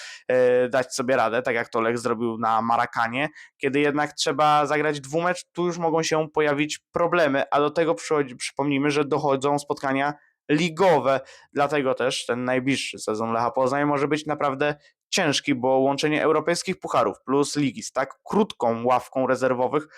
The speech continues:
po prostu może źle się skończyć. Problemem jest też jakość na tej ławce rezerwowej, no bo nie ma co się oszukiwać. Brian Fiabema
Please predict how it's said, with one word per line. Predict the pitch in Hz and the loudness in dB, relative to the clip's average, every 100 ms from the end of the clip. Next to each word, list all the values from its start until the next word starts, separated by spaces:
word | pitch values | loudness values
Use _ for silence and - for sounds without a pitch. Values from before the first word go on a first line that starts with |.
| - - | -10 -6
po | 170 | 0
prostu | 180 165 175 | 0 0 0
może | 160 147 156 | 0 2 0
źle | 143 147 | 0 0
się | 139 151 151 | 0 0 -2
skończyć. | - 180 156 139 135 | -4 -2 0 0 -2
Problemem | - 196 262 233 | 2 2 4 2
jest | 226 | 0
też | 220 - | 0 0
jakość | 165 156 139 - | 0 0 -2 -4
na | 113 | -4
tej | 120 | -2
ławce | 113 - 123 | -2 -2 0
rezerwowej, | 123 127 123 117 117 | 0 2 0 0 0
no | 139 | 0
bo | 156 | 0
nie | 175 | 0
ma | 175 | 0
co | 170 | 0
się | 165 165 | 0 0
oszukiwać. | - 147 - 127 107 113 | 0 0 -4 -4 -4 -2
Brian | 131 165 180 | 2 2 2
Fiabema | - 175 151 165 170 170 147 | -2 -2 2 2 4 2 2